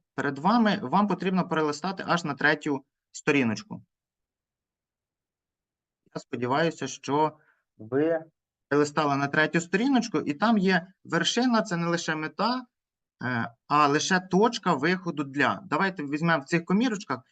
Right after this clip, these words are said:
пропишемо, що для вас вершина. Давайте швиденько, я сподіваюся, у вас там все виходить.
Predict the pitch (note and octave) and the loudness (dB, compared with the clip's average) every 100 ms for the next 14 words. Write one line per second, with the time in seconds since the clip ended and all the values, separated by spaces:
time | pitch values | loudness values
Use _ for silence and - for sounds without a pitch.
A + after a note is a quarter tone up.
0 | _ _ _ D3+ D3 G#3 F#3+ D3 C3+ - | _ _ _ -2 2 2 0 -6 -8 -2
1 | A3 G3+ D3 C#3+ D#3 F#3 - - _ _ | 0 2 0 2 2 0 -2 -16 _ _
2 | _ - D3+ F3 - F#3 C#3 G#2 G#2 - | _ -6 -2 0 0 0 0 -2 -8 -16
3 | _ _ _ _ _ _ _ _ - D3 | _ _ _ _ _ _ _ _ -8 -6
4 | C3+ B2+ A#2 - A2+ A#2 C3 D3+ D3+ C#3+ | -4 -6 -10 -8 -6 -4 -4 -6 -6 -6
5 | D3 C#3+ C#3+ D3+ D3 C#3+ B2+ C3+ C#3 C3+ | -8 -8 -4 -4 -4 -6 -12 -12 -14 -14
6 | - A2+ A#2 - _ G3+ G3+ D#3 F3+ | -14 -14 -14 -16 _ -18 -12 -10 -10